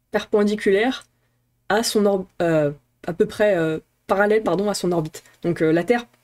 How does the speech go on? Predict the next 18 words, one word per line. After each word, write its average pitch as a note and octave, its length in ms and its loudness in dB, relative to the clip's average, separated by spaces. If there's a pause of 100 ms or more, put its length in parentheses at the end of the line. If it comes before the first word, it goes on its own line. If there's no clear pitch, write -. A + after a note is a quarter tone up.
(180)
par D#3 100 0
exemple, F#3+ 220 0
bah, D#3+ 140 -2
son F3+ 200 -2
axe G3+ 140 0
de F3+ 60 0
rotation, F3 420 -2
il F#3 180 0
est E3 120 0
un E3 80 -2
petit - 140 -10
peu G#3 100 -2
penché, A3+ 300 -2
il B3+ 60 2
est G3 40 0
à D#3+ 80 0
vingt-trois G3+ 340 -2
degrés. D#3+ 280 -2